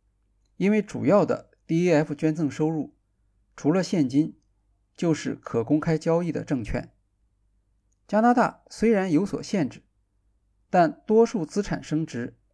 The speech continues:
仍然可以获得免税待遇，所以D A F发展水平和美国类似，而显著领先于澳大利亚。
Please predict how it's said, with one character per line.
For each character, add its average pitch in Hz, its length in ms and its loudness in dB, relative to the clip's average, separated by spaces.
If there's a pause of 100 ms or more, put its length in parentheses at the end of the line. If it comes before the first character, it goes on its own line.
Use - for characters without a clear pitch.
仍 180 180 0
然 165 180 2
可 - 140 -4
以 143 100 4
获 - 240 -2
得 117 340 -4
免 117 200 -4
税 120 160 0
待 139 180 0
遇， - 200 -8 (1040)
所 147 180 2
以 160 220 -2 (640)
D 180 220 0
A 180 140 4
F 185 120 -12
发 180 160 -2
展 180 140 -2
水 - 180 -6
平 - 420 -8 (240)
和 - 260 -4
美 120 200 -4
国 127 180 -2
类 151 160 -2
似， - 280 -12 (420)
而 151 180 4
显 202 280 -4
著 190 160 -2
领 117 200 -4
先 147 240 2
于 107 240 -4 (100)
澳 127 140 0
大 113 140 -2
利 104 120 -6
亚。 113 220 -8